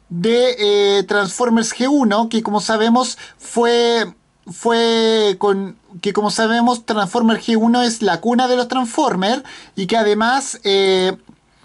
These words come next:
y bueno, y que además este era el modo alterno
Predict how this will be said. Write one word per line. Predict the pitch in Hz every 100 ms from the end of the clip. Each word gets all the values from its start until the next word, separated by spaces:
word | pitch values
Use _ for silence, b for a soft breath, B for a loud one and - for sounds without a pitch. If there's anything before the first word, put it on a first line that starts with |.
| b b b b b _
y | 190 190 190 202
bueno, | 214 262 196
y | 185 196
que | 165 220
además | 208 208 247 254 -
este | 226 226 247 240
era | 233 226 226
el | 202 185
modo | 202 233 233
alterno | 220 190 233 233 233 233 247 247